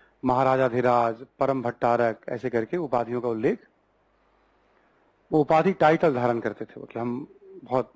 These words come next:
हैं। इससे भी पता चलता है कि उनके नीचे बहुत सारे स्वायत्त शासक, ठीक है, ऐसा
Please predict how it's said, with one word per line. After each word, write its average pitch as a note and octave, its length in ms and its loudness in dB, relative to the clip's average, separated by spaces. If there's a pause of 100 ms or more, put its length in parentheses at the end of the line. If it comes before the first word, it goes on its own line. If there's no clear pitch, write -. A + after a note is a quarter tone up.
(160)
हैं। C#3+ 200 -20 (760)
इससे E3 240 0
भी G3+ 80 0
पता F3+ 180 0
चलता F3 260 0
है F3+ 60 2
कि F3+ 80 0
उनके E3+ 240 2
नीचे E3 300 2
बहुत D3 320 -2
सारे C#3+ 280 2
स्वायत्त C3+ 420 -2
शासक, B2 440 -2 (2500)
ठीक C3+ 120 -6
है, B2+ 80 -4
ऐसा C3+ 380 -2